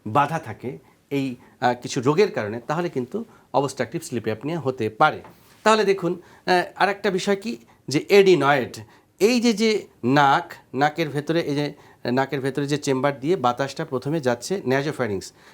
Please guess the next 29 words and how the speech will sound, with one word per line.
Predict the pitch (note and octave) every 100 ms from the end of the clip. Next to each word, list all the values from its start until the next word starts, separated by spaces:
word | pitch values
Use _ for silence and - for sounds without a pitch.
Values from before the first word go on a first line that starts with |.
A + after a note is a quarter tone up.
| _
এই | E3+
nasofaryngস-এর | F#3 F3 F#3+ G3 G#3+ G#3+ G3+
মধ্যেও | E3 D#3 G3
কিন্তু | G3 E3+ F3
একটা | - - D#3
চেঞ্জ | - E3 E3
আসতে | A#2 -
পারে | A2 G#2+
কারো | G#2+ G2+
কারো, | F#2 F2+ - - - -
এটাকে | E3+ F#3+ F3
বলছি | D#3 -
আমরা | C3+ C#3 F#3 -
এডিনয়েড। | E3+ E3+ E3 C#3 C3 C#3 G#2 - - - _
এই | E3+
এডিনয়েড | E3+ F3+ G3 A3+ A3 A3
টিস্যুটা | F3+ - F#3+ E3
যাদের | C#3 D3 E3 - _ -
বেড়ে | G2 B2 F#3
যাবে | F#3 A#2+ C#3+
বা | B2+
হাইপারট্রফি | A#2+ C3+ F3+ F3+ F3 E3+
হবে, | C3 A2 G3+ - _ _
তাদেরও | F3+ F#3 E3
কিন্তু | D3 C3+ - - - -
অবস্ট্রাকটিভ | D#3 D#3+ - B2+ F#3+
স্লিপ | F#3 C#3+
অ্যাপনিয়া | B2 A#2 B2 C#3 F#3+
হবে। | C3 F#2